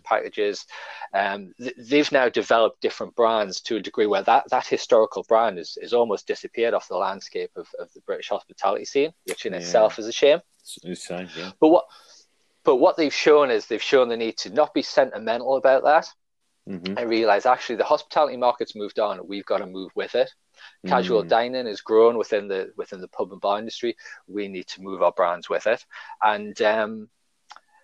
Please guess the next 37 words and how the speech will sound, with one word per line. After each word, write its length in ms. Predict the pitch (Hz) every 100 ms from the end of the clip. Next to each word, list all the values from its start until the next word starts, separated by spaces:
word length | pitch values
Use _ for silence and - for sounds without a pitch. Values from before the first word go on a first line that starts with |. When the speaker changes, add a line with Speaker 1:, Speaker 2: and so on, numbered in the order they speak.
| _ _ _ _ -
Speaker 1:
a-, 140 | 135 131
a-, 280 | 123 117 143
and 80 |
I 60 | 147
suppose 480 | - - 175 160 -
that 220 | 143 -
that's 280 | 135 139 -
probably 360 | - 120 110
the, 200 | 101 101 -
the, 120 | 104
the 160 | 107 107
thing 240 | 131 110
I've 100 | 101
saw 240 | - 107
the 100 | 101
most 560 | 101 110 113 127 - - -
is 260 | 107 -
the, 200 | 104 98
is 240 | 98 98 -
the 80 |
change 340 | - - 131 123
from 300 | - 101 98 -
wet-led 640 | 123 123 127 127 131 131 -
or 100 | -
primarily 720 | - 123 110 113 113 110 110 104 - - - _ _ -
eighty 360 | 113 113 113
twenty, 580 | - - 113 110 113 113 107
ninety 420 | 107 107 110 104
ten 420 | - 113 117 101
wet-dry 520 | 113 117 - 117 113
led 320 | 110 123 147 - _ _ _ -
into 240 | 123 170 104
Speaker 2:
Yes. 40 |
Speaker 1:
venues 360 | 110 107 101 110
now 240 | 107 107
which 160 | 98 107
are 180 | 92